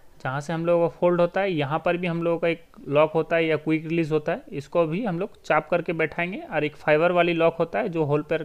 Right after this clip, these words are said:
जा करके बैठ जाता है, उसको भी हम लोग लॉक कर लेंगे ताकि ये खुले नहीं। ये हम लोग समझ गए। अब दूसरी बार जो है हम लोग मडगार्ड लगा लें।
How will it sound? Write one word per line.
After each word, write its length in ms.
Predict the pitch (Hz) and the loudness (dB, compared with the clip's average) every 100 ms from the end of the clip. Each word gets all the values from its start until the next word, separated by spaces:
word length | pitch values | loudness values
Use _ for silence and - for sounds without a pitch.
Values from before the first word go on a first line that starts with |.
| 151 | -6
जा 200 | 131 131 | -2 -2
करके 280 | 143 147 165 | -2 -6 -2
बैठ 220 | 139 131 | 0 2
जाता 280 | 120 110 110 | 0 -2 -4
है, 140 | 110 - - - - - | -6 -12 -20 -20 -20 -10
उसको 260 | 143 - 175 | -10 -2 0
भी 100 | 180 | 0
हम 140 | 175 | 2
लोग 240 | 220 - - - - - | 2 0 -6 -20 -20 -2
लॉक 240 | 151 165 165 | 4 4 4
कर 100 | 180 | 2
लेंगे 260 | 180 208 226 | 2 -2 0
ताकि 280 | 147 143 | -2 0
ये 180 | 185 226 - - | 2 2 0 -4
खुले 280 | 196 190 170 | 4 6 6
नहीं। 260 | 127 101 - - - - - - - - - - - - - - - - | 2 -6 -14 -20 -20 -20 -20 -20 -20 -20 -20 -20 -20 -20 -20 -20 -20 -10
ये 120 | 170 170 | 0 0
हम 120 | 175 | 0
लोग 100 | 170 | -4
समझ 260 | 175 180 180 | -4 -2 -2
गए। 220 | 196 123 - - | -4 -6 -12 0
अब 200 | 160 151 | 0 0
दूसरी 320 | 151 175 170 | -4 -2 0
बार 200 | 180 247 | 0 0
जो 280 | 254 147 147 | -6 -2 0
है 220 | 143 254 339 - - | 0 -2 -6 -18 -12
हम 140 | 139 165 | -6 -2
लोग 240 | 226 - - - | -2 -4 -16 -2
मडगार्ड 400 | 151 151 170 147 | 0 6 6 6
लगा 240 | 131 113 | 4 2
लें। 80 | 110 | 0